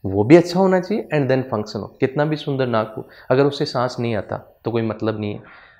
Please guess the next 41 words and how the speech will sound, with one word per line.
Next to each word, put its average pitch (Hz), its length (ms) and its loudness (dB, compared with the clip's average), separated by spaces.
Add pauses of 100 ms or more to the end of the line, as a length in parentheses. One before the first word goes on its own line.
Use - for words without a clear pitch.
(180)
अगर 104 140 0
सांस 143 360 6
अच्छा 165 260 2
आ 156 60 2
रहा 151 120 -2
है, 131 60 -4
but 117 100 4
according 123 400 0
to 131 120 -4
your 123 160 2 (140)
facial 113 260 0
profile 113 460 -4
नहीं 110 160 -6
है, 113 120 -12 (180)
तो 104 100 2
भी 117 120 2
अच्छा 110 240 -2
नहीं 110 160 -6
है। - 100 -14 (420)
So 214 40 12 (520)
this 220 220 6 (100)
make 170 380 4
the 147 180 4
more 120 140 2 (100)
complicated, 101 600 -2
because 156 360 2 (280)
he 160 180 4
need, 139 280 0 (400)
this 170 160 4 (120)
surgery 143 300 4
need 135 240 -2
the 175 60 2 (160)
form 127 140 0
and 120 140 0 (140)
function। 101 260 -8 (380)
And 175 200 10
the 175 100 10 (180)
third 226 360 12
important 220 440 8
thing 226 160 6 (720)
that, 226 160 12